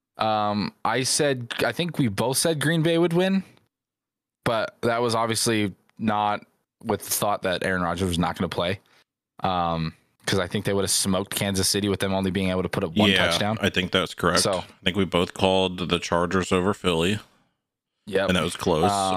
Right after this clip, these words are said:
Speaker 2: Um, we called
Speaker 1: yeah.
Speaker 2: Arizona.
Speaker 1: Did,
Speaker 2: Uh,
Speaker 1: no, I called the Titans over Chargers. I don't think I said the Chargers.
Speaker 2: I'm s-, no, no, no, no, no. You're talking about the Rams. Rams
Speaker 1: Oh,
Speaker 2: played
Speaker 1: sorry,
Speaker 2: Tennessee.
Speaker 1: sorry, sorry.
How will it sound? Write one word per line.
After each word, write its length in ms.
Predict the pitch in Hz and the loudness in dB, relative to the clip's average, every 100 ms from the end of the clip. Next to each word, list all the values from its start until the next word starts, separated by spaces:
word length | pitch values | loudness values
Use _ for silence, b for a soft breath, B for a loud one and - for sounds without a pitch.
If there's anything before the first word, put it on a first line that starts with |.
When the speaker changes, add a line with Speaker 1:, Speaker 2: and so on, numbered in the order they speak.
| 90 | 2
Speaker 2:
Um, 200 | 76 78 | 2 0
we 100 | 78 | -2
called 260 | - 92 92 | 0 2 2
Speaker 1:
yeah. 60 | 90 | 2
Speaker 2:
Arizona. 560 | 98 98 85 85 98 - _ _ _ _ _ - | 2 2 2 2 0 -4 _ _ _ _ _ -4
Speaker 1:
Did, 140 | 139 151 | -2 2
Speaker 2:
Uh, 240 | 170 175 | 2 4
Speaker 1:
no, 160 | 85 117 | 2 2
I 100 | 151 | 0
called 200 | 208 170 | -2 -2
the 80 | 131 | -2
Titans 380 | - 127 110 95 | -2 0 0 0
over 160 | 85 | -2
Chargers. 460 | 82 87 80 - - - | -2 -2 -2 -4 -4 -4
I 60 | 107 | -2
don't 120 | 131 | -2
think 140 | 135 107 | 0 0
I 60 | |
said 180 | - 95 | 0 0
the 80 | 82 | -2
Chargers. 440 | - 57 - - - - - _ _ _ - | -2 -4 -4 -4 -8 -14 -14 _ _ _ 0
Speaker 2:
I'm 120 | 113 | 0
s-, 140 | - - _ - | 0 -12 _ -2
no, 240 | 123 151 151 | 2 4 4
no, 220 | 107 87 | 4 4
no, 0 | |
no, 160 | 139 | 4
no. 240 | 110 87 - - - | 4 2 0 -8 -4
You're 120 | 113 | 0
talking 140 | 127 117 | 2 2
about 100 | 98 | 2
the 80 | 87 | 2
Rams. 640 | 92 117 82 80 - - _ _ _ | 2 2 0 -4 -8 -12 _ _ _
Rams 300 | 98 123 131 | 2 4 2
Speaker 1:
Oh, 120 | 156 156 | 2 2
Speaker 2:
played 160 | 107 | 2
Speaker 1:
sorry, 140 | 113 98 | 4 2
Speaker 2:
Tennessee. 180 | 90 | 2
Speaker 1:
sorry, 200 | 107 95 | 2 0
sorry. 180 | 87 67 | 0 -2